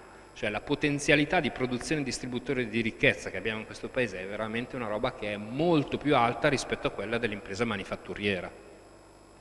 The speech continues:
Allora, io sono contento perché in Bocconi prima ho cominciato a rompere le scatole,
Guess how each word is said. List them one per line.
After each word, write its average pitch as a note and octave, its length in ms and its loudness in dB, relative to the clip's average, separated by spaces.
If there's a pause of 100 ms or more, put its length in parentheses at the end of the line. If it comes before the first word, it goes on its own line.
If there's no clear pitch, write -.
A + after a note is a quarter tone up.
(2500)
Allora, G#2+ 220 -2 (180)
io B2 140 0
sono G#2+ 140 -6
contento B2+ 380 0
perché G#2 240 -2
in G2 100 -2
Bocconi G#2 360 -2
prima C#3 320 2
ho D3+ 40 2
cominciato C#3+ 520 0
a - 20 4
rompere C3 300 2
le B2+ 100 2
scatole, B2 840 2